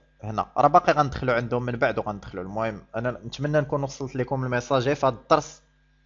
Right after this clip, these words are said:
بين راه كاينه واحد التعنكيشه وخصنا نعرفوا كي نتعاملوا معاها. Receive articles by email. ها درنا لهم الشغل هنا كامل.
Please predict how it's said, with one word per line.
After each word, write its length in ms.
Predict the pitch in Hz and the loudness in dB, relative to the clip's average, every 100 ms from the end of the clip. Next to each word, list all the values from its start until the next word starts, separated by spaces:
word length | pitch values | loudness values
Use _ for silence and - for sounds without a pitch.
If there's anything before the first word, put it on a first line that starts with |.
| _ | _
بين 220 | 123 131 | -2 0
راه 80 | 135 | 2
كاينه 320 | 131 147 135 | 4 4 4
واحد 180 | 131 127 | 4 2
التعنكيشه 680 | - 104 120 - 131 - 151 | -2 -4 -4 -2 -2 0 0
وخصنا 540 | 123 - - - 127 | 0 -8 -18 -6 0
نعرفوا 300 | 117 123 - | 4 4 2
كي 120 | - | -8
نتعاملوا 460 | 113 95 107 107 101 | -6 0 0 0 -4
معاها. 300 | 95 92 - _ _ _ _ _ _ _ _ _ 117 | -4 -8 -8 _ _ _ _ _ _ _ _ _ -2
Receive 300 | 123 156 131 | 0 0 2
articles 600 | 127 131 - 135 151 127 | 6 6 6 -4 -4 -2
by 200 | 120 123 104 | 0 0 0
email. 380 | 117 95 71 - _ _ _ _ _ - | -4 -4 -8 -10 _ _ _ _ _ -8
ها 200 | - _ _ _ _ _ _ _ _ - | -8 _ _ _ _ _ _ _ _ -12
درنا 300 | 104 113 117 | -8 -2 0
لهم 180 | 110 104 | 0 -4
الشغل 340 | - 101 104 | -6 -4 -4
هنا 200 | 104 98 | -4 -4
كامل. 340 | 92 87 67 | -4 -6 -6